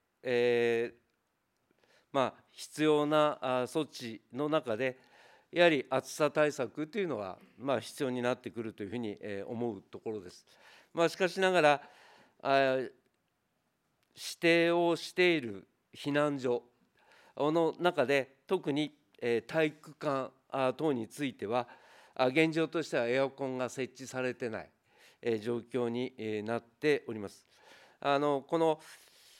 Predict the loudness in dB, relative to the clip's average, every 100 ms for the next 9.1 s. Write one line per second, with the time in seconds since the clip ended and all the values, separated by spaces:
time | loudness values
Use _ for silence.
0 | _ _ 2 2 4 2 2 0 -2 -4
1 | -4 -4 -4 -4 -4 2 4 4 0 _
2 | _ _ _ -20 _ _ 0 4 4 4
3 | 2 4 2 0 -4 -6 -6 -2 0 0
4 | 0 0 0 0 -4 -6 -4 0 0 -2
5 | -4 -4 -2 -6 -6 -8 -4 -4 -4 -6
6 | -6 -4 -4 -2 -2 0 0 0 -2 -4
7 | -4 -6 -10 -2 0 0 -2 -4 -2 -2
8 | -2 -8 -20 -20 -20 -2 2 4 4 0
9 | -8